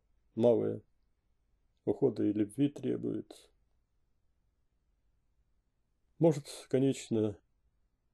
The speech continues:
и смогла бы эта женщина переменить себя, да захочет ли? Не умею я людям такое объяснять,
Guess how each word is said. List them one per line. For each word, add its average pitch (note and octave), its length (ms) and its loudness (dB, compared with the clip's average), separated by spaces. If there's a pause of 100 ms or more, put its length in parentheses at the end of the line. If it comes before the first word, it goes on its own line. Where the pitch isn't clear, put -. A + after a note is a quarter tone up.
(200)
и A2 80 -6
смогла A#2+ 460 2
бы C#3 120 2
эта B2+ 180 0
женщина A2+ 460 -4
переменить A2+ 560 -4
себя, G#2+ 460 -4
да A2 300 -6
захочет - 580 -6
ли? - 140 -16 (1400)
Не A2+ 100 4
умею C3+ 440 6
я G#2 200 2 (340)
людям G#2+ 380 -2
такое A2 440 -4
объяснять, A#2 720 -10